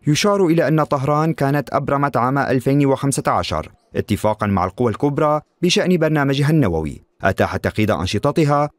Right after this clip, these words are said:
وضمان سلميتها في مقابل رفع عقوبات اقتصادية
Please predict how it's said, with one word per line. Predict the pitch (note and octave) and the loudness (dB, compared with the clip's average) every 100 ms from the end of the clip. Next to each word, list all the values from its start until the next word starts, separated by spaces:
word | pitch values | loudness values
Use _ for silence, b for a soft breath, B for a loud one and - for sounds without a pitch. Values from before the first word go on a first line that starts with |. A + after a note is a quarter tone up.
| _ | _
وضمان | A#2+ A#2+ B2+ C3 C#3+ | -2 0 0 0 0
سلميتها | - C#3+ D#3 C#3+ G#2+ F2+ F2 | 0 2 2 2 0 -2 -2
في | F2+ G2+ | 0 2
مقابل | G2 - G#2 G2 G2 | 2 0 -2 0 0
رفع | G2+ G2+ | 0 -2
عقوبات | F#2 G2+ F#2+ A2 | -2 0 0 0
اقتصادية | A2 D2+ - - F#2 B2 D#3 D#3 D#3 | -2 -4 -6 -4 -2 0 2 0 -2